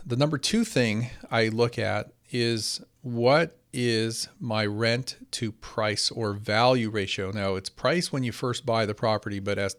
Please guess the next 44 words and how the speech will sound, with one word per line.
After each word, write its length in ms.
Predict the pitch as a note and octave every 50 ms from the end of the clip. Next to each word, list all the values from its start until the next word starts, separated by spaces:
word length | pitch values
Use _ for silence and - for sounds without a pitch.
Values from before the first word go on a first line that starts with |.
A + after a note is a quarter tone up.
| _ -
the 120 | C3 A2 G#2
years 340 | G#2+ B2 C#3 D3+ D3+ C3
go 140 | B2 B2 G#2+
by, 280 | G#2 A2 A2 A2 G#2+ G#2
the 120 | F#2+ G2+
value 440 | G2 G2+ G#2+ G#2 G#2 A2 A#2 A#2 A#2
of 60 | A2+
that 180 | A2+ G#2 F2+ -
property 420 | - A2 G2+ G2+ - - G2+ F#2
changes. 680 | F2+ - - - A2+ G#2 F#2+ F#2 G#2 G2+ G2+ G2 - - - - - - - - - - - - - - - - -
And 260 | - A2+ G#2+ G#2 G#2+
more 200 | A2 A2+ A2 G#2+
often 360 | A2 A2 - - A#2 A2 G#2+
than 180 | G#2+ A#2+ C3+ C3
not, 280 | G#2 G2 G2+ A2+ A#2+
it 80 | A2 G#2
goes 240 | A2+ A#2 A#2 A#2+ D#3
up. 220 | D3+ - - - - _ _ _ _ _ _
So 420 | - - C3 B2 A#2+ A#2+ A2+ - - _ _ _ _
your 260 | - C3+ C3 B2+ B2
rents 400 | A#2+ C#3 D#3+ F#3 F3+ F3+ - -
will 140 | B2 A2 -
typically 400 | - - D3+ - C3 - A#2 A2
go 240 | A2+ A2+ A2 G2+
up 220 | G#2 A2 G#2 - -
with 320 | G2+ G#2 B2+ D3+ D3 -
it, 220 | G#2 G#2+ A2 - _
but 240 | - A#2 A2+ G#2+ - -
often 640 | - B2+ B2 D3 E3 - - - A2 G2+ G2+ G#2 G#2+ A#2
you 180 | A2+ G#2 A2
will 140 | A#2 C3+ C3+
find 420 | - - C3 A#2+ A#2 A2+ A2 A2
that 280 | G#2+ G#2 G2+ G#2 - B2+
your 180 | G#2+ G2 G2+ G2+
monthly 520 | A2 G#2+ A2 A2 A#2+ B2 - D#3 D#3 D#3
rent 520 | C#3 C#3+ D#3 F3 E3+ A2+ F#2+ F#2 - -
doesn't 380 | - A2+ A#2 A#2+ C3 B2+ A#2+ - _ _ _ _ _ C3 A#2+ A#2
grow 640 | A#2 A#2+ A#2 B2+ C3 C3 B2 G#2+ G#2 G#2 G2+ G2+ - -
or 220 | C4+ C#3+ A2 G#2+ F#2+
increase 520 | A#2+ C3+ D3 C#3+ - - A#2+ G#2+ - -
at 80 | G#2+ -
the 80 | -
same 300 | - - - A#2+ G#2+ G2
pace 560 | - - - E3+ F3 B2 G2+ - - - -